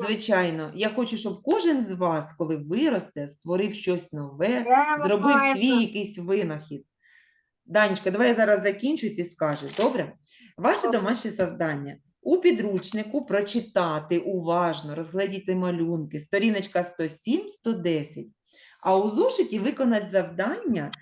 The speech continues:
Speaker 1: на сторінках сімдесят дев'ять, вісімдесят один. У вас, е, вас чекають дуже цікаві завдання. З чого зроблені іграшки?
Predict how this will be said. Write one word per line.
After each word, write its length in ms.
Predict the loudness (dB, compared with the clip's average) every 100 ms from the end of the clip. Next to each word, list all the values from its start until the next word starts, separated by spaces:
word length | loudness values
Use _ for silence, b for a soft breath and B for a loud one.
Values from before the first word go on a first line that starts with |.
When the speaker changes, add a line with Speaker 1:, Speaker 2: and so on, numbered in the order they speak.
| B -4
Speaker 1:
на 160 | -2
сторінках 580 | 0 0 2 2 2 0 0
сімдесят 600 | 0 0 0 -2 -4 -2
дев'ять, 440 | 0 0 0 -4 -4
вісімдесят 800 | -6 -4 0 0 0 -4 -2
один. 500 | -4 0 0 0 -4 -16 _ b b b b b -4
У 80 | 2
вас, 200 | 2 2 -2
е, 240 | 0 2 2
вас 260 | 2 0
чекають 420 | 0 4 4 4
дуже 260 | -2 -4 -4
цікаві 420 | -6 -2 0 0
завдання. 760 | -4 -6 -4 -2 0 -2 -4 -6 -12
З 120 | -2
чого 260 | 2 4 4
зроблені 600 | 2 0 2 0 0 -2 -6
іграшки? 800 | -6 -4 -2 -2 -4 -4 -6